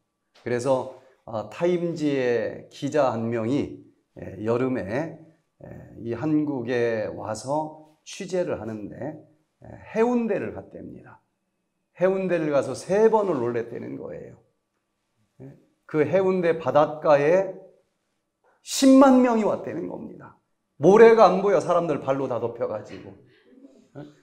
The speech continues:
미국은 아무리 유명한, 아, 바닷가라고 해도 그렇게 많이 모이는 데는 없습니다. 에? 이야, 어떻게 이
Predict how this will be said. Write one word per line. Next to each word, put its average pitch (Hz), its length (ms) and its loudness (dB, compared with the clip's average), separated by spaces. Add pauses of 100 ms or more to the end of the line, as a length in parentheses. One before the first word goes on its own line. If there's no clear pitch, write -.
(160)
미국은 196 540 -2
아무리 226 1120 -4
유명한, 170 840 0 (200)
아, 123 200 -2
바닷가라고 131 680 2
해도 151 260 -2
그렇게 185 540 2
많이 151 280 2
모이는 135 420 -4
데는 98 220 -8
없습니다. - 640 -18 (480)
에? - 60 -18 (540)
이야, 98 760 -6
어떻게 180 720 -6 (640)
이 190 600 -6